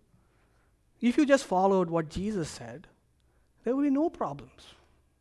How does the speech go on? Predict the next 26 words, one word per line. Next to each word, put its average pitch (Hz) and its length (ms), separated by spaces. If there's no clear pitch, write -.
Everyone 294 340
would 226 140
be 196 100
accepted. - 440
Everyone 277 460
would 202 160
be 156 260
welcome. 131 440
Just - 180
follow 277 320
the 247 100
red 233 200
letter, 220 240
you 143 80
know, 175 100
red 190 220
letter 190 260
Christians. - 720
And 202 100
I 247 100
wonder 240 260
if, 180 140
have 233 220
they 254 100
ever 208 160
read 170 360